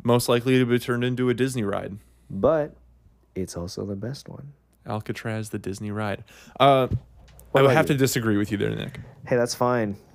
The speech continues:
Speaker 1: Um,
Speaker 2: My
Speaker 1: remember the
Speaker 2: recipe's
Speaker 1: shower,
Speaker 2: superior.
Speaker 1: the shower room?
Speaker 2: Yeah, the one where all those Marines get slaughtered.
Speaker 1: Uh, that was the craziest shootout
Speaker 2: <laughs>
Speaker 1: I've seen in a long time.
Speaker 2: That's true. And it's
Speaker 1: Uh,
Speaker 2: all on accident,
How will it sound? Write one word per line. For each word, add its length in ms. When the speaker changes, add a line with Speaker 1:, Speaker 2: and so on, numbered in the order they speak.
Speaker 1:
Um, 500
Speaker 2:
My 80
Speaker 1:
remember 140
the 80
Speaker 2:
recipe's 160
Speaker 1:
shower, 400
Speaker 2:
superior. 160
Speaker 1:
the 60
shower 340
room? 280
Speaker 2:
Yeah, 240
the 80
one 180
where 100
all 160
those 180
Marines 440
get 160
slaughtered. 560
Speaker 1:
Uh, 240
that 140
was 200
the 640
craziest 680
shootout 460
Speaker 2:
<laughs> 20
Speaker 1:
I've 180
seen 200
in 100
a 80
long 220
time. 420
Speaker 2:
That's 200
true. 520
And 140
it's 100
Speaker 1:
Uh, 100
Speaker 2:
all 80
on 120
accident, 520